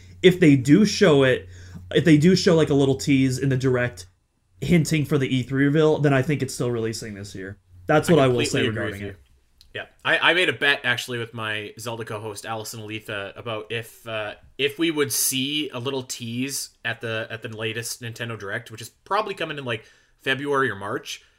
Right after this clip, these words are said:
Speaker 2: 'cause, like, they gotta give us the title. Like, you don't even know what this game is called,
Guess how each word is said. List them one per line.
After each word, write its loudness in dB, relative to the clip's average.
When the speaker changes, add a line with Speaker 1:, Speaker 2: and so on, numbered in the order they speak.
Speaker 2:
'cause, -10
like, -2
they -4
gotta -2
give -2
us -10
the -14
title. -4
Like, -14
you -8
don't -6
even -8
know -2
what -4
this -10
game -6
is -18
called, -8